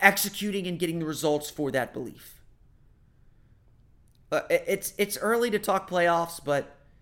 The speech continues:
Orlando's just two and a half out of the final play-in spot. That's what this long winning streak has done for them. And they just don't,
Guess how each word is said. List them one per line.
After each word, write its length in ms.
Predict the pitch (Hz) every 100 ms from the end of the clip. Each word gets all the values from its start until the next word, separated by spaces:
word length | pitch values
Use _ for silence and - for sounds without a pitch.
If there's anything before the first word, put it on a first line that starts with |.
| - - 143
Orlando's 340 | 180 240 349
just 260 | 196 - -
two 120 | 185
and 80 | 170
a 40 |
half 280 | 151 151 147
out 160 | 139
of 60 | 139
the 60 | -
final 260 | 139 127
play-in 320 | - 135 120
spot. 320 | 117 - 92 -
That's 220 | 160 -
what 300 | 220 214 -
this 200 | 165 -
long 360 | 151 156 156 143
winning 200 | 143 127
streak 240 | - 139
has 160 | 131 -
done 220 | 123 120
for 120 | 117
them. 220 | - - - - - - - - - - - - - - - - - - -
And 220 | 170 175
they 220 | 175 240 220
just 420 | - 208 - - - - - - - -
don't, 280 | 196 220 233